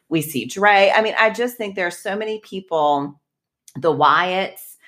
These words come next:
who hold him up and hold him to account.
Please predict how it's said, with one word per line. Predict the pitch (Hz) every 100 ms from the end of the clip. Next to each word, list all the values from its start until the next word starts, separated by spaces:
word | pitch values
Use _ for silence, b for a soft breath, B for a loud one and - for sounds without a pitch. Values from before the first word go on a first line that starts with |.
| b _
who | 233 190 180 170 170 170 226 _
hold | 277 285 285
him | 262
up | - 196 190
and | 175
hold | 180 165 170
him | 147
to | 147
account. | 127 156 92 - -